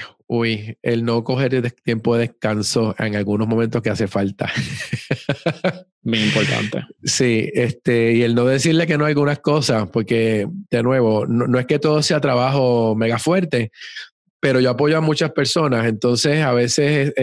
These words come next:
Speaker 1: es como que me pides ayuda para un proyecto que se va a dar esta noche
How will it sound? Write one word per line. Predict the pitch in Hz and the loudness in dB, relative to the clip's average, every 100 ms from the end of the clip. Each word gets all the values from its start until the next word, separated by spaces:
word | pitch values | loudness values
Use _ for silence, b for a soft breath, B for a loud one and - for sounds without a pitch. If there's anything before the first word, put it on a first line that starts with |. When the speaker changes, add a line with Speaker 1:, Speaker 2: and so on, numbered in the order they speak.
| 120 | -2
Speaker 1:
es | |
como | - 143 139 | -2 0 0
que | 135 127 117 110 107 95 - _ _ _ _ _ _ | 0 2 2 2 0 -2 -6 _ _ _ _ _ _
me | 131 131 | -2 0
pides | 127 139 156 | 2 2 2
ayuda | 156 160 165 156 | 2 2 2 2
para | 143 135 | 2 0
un | |
proyecto | 135 143 147 151 - 127 | 0 2 2 0 0 -2
que | 113 | 0
se | 120 | 0
va | 113 | 2
a | |
dar | 123 | 0
esta | 135 - | 0 -2
noche | 156 165 - 135 131 120 | 0 0 0 0 0 -2